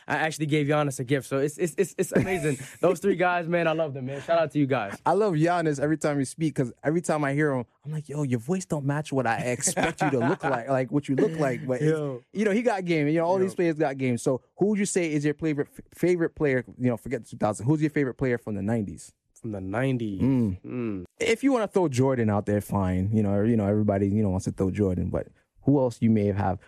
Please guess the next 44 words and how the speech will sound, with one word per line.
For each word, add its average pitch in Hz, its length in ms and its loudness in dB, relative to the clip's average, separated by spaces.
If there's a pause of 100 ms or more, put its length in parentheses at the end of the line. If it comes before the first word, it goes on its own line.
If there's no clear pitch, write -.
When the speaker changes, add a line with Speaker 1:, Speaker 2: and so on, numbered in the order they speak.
Speaker 2:
or 113 160 2
do 113 140 0
you 131 60 6
want 127 100 2
me 123 60 2
to 113 40 -4
say, 123 160 -2
like, 107 180 -2
favorite 110 320 2
positions? 107 520 0
Like, 95 160 -2
you 113 60 2
want 110 60 2
me 110 40 2
to - 40 -6
say 117 100 0
who's 113 200 2
your 113 120 0
favorite 101 240 -2
point 120 240 -2
guard 104 180 0
of 101 80 4
the 98 80 4
nineties? 95 540 -2
Do - 80 -4
you, 92 240 2 (160)
would 113 160 4
that 113 160 2
be 117 80 4
easier 131 380 4
for 139 120 -2
you? 139 160 2 (240)
Speaker 1:
I 147 80 -2
think 185 220 -2
I'll 165 100 2
go 156 180 2
with, 139 160 2
uh, 123 340 2 (100)
with 113 120 2
Jordan 135 420 2
and 113 120 -2
Kobe. 110 360 0 (340)
Speaker 2:
Okay. 104 420 2
Speaker 1:
Yeah. 107 280 -2